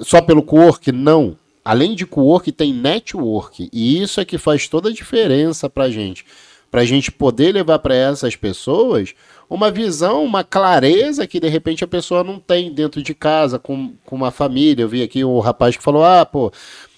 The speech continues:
é, minha esposa me largou e eu me apeguei na família e tudo mais." Beleza, mas pra chegar a terminar um,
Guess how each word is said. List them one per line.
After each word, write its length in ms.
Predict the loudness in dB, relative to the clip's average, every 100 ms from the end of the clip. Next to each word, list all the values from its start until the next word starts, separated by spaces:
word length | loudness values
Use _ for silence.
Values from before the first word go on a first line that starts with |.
| _
é, 440 | 2 6 6 4 4
minha 140 | 0
esposa 360 | 0 4 4 4
me 100 | 4
largou 640 | 4 2 2 4 6 6 6
e 60 |
eu 140 | 4 4
me 100 | 0
apeguei 400 | -2 -4 -4 -4
na 80 |
família 480 | -4 -6 -2 0 0
e 60 | -2
tudo 180 | -8 -8
mais." 320 | -6 -8 -10 _ _ _
Beleza, 360 | 0 2 2
mas 200 | 0 -4 -8 _ _
pra 140 | -4 -2
chegar 280 | -2 -4
a 20 | -4
terminar 580 | -4 -4 -2 -2 -4
um, 580 | -4 -6 -8 -10 -10 -18